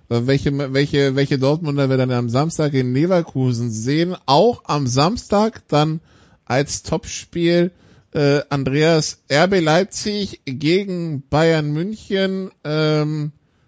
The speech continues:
ja, die, die, die Leipziger, die, die, die ein bisschen schwer in die Saison kommen, gegen Bayern München mit ihrem Ex-Trainer. Äh, was erwarten wir da?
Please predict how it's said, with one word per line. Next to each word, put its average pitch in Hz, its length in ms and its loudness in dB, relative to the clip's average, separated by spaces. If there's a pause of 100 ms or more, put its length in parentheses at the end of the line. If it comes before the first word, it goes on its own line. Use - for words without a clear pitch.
(180)
ja, 139 360 4
die, 131 360 -4
die, 139 180 -4
die 147 140 -2
Leipziger, 175 800 4
die, 185 380 -12
die, 165 360 -6
die 175 120 -10
ein 165 160 -8
bisschen 202 320 -4
schwer 190 280 4
in 190 60 0
die 185 80 0
Saison 175 400 0
kommen, 226 440 -2 (160)
gegen 180 600 -2
Bayern 165 320 4
München 185 460 -2
mit 175 160 -6
ihrem 165 200 -2
Ex-Trainer. 185 1000 0
Äh, 151 240 -2
was 151 140 -6
erwarten 151 220 -2
wir 135 80 -2
da? 113 160 -2